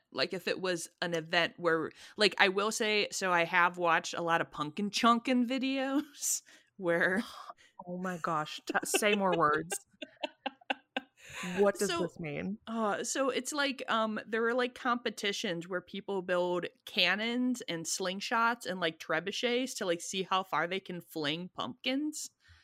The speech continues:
Speaker 2: Oh,
Speaker 1: And
Speaker 2: Diablo.
Speaker 1: they,
Speaker 2: Okay,
Speaker 1: and
Speaker 2: I
Speaker 1: they,
Speaker 2: love
Speaker 1: it is
Speaker 2: that.
Speaker 1: colloquially known as pumpkin chunkin'.
Speaker 2: What part of the U S is this happening in? <laughs>
Speaker 1: Um,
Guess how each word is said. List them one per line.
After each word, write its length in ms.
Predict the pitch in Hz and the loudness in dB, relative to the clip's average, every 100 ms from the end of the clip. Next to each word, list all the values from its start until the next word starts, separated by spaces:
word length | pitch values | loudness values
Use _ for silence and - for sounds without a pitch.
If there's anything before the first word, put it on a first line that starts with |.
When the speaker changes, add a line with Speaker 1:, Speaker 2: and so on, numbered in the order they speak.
| _ - | _ -4
Speaker 2:
Oh, 180 | 202 - 175 156 175 | -4 -4 -4 -2 0
Speaker 1:
And 200 | 202 202 | -2 0
Speaker 2:
Diablo. 20 | |
Speaker 1:
they, 180 | 208 190 | 0 -2
Speaker 2:
Okay, 140 | - | -4
Speaker 1:
and 180 | 190 202 185 | -2 0 2
Speaker 2:
I 40 | 180 | 2
Speaker 1:
they, 20 | |
Speaker 2:
love 180 | 170 180 | 2 2
Speaker 1:
it 40 | |
is 280 | 185 165 - | 2 0 -4
Speaker 2:
that. 0 | _ - | _ -12
Speaker 1:
colloquially 880 | - 202 180 156 160 190 185 185 185 | -2 2 4 2 2 0 2 2 0
known 320 | 165 160 170 | 0 0 0
as 240 | 170 165 | 0 -2
pumpkin 600 | - - 156 165 214 220 | -4 -2 -2 0 0 0
chunkin'. 640 | 220 247 233 240 285 294 302 - _ _ _ _ - _ _ _ _ _ - 214 | 0 0 0 0 0 0 -2 -8 _ _ _ _ -20 _ _ _ _ _ -20 -14
Speaker 2:
What 380 | 226 277 - - | -10 -8 -10 -10
part 240 | 262 277 | -2 0
of 200 | 240 208 | 0 -2
the 140 | 196 175 175 - - | -4 -4 -12 -16 -8
U 220 | 214 226 | -4 -2
S 180 | 240 214 | -4 -6
is 140 | 180 | -8
this 160 | 170 - | -8 -6
happening 500 | 220 240 175 160 151 | -6 -4 -4 -6 -2
in? 180 | 233 - | -2 -2
<laughs> 40 | - - - _ - - | -12 -20 -20 _ -8 -2
Speaker 1:
Um, 180 | 285 | 0